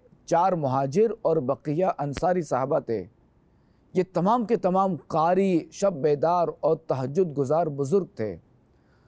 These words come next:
خاتم النبیین صلی اللہ تعالی علیہ وآلہ وسلم نے خط بنو عامر اور نجد کے رئیسوں کے نام بھی روانہ کیا۔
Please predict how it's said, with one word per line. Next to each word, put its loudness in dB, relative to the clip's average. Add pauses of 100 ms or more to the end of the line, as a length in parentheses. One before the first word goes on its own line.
(140)
خاتم 0
النبیین 2
صلی 0
اللہ 2
تعالی 2
علیہ 2
وآلہ 2
وسلم 0
نے 2
خط -2
بنو 2
عامر 2 (540)
اور 2
نجد 0
کے 2
رئیسوں 0
کے 0
نام -2
بھی 2
روانہ 2 (140)
کیا۔ 0